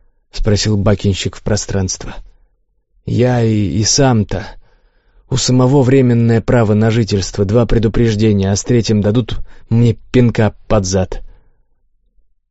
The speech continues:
«Что с тобой делать, парень? Куда девать? В город нельзя. Да и здесь тоже неподходящее место для Гекса.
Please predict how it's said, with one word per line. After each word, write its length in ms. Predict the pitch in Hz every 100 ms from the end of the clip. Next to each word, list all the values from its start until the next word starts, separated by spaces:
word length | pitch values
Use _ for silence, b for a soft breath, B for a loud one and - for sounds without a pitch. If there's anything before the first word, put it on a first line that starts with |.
| _ _ _ -
«Что 280 | - - 98
с 100 | -
тобой 280 | 98 101
делать, 380 | 95 101 101 -
парень? 480 | - 110 107 - - - - _ _ _ _ _ _ -
Куда 340 | 131 127 127
девать? 640 | 110 120 120 101 - - - - _ _ _ _ _ _ _ _ _ _
В 120 | - 101
город 320 | 131 117 101
нельзя. 540 | 107 95 92 101 98 - - _ _ _ _ _ _ _ -
Да 160 | 104
и 120 | 117 104
здесь 260 | 107 113
тоже 240 | - 120 107
неподходящее 760 | 107 - - 104 107 - 110
место 340 | 104 104 - 98
для 220 | 95 98
Гекса. 500 | 95 98 - -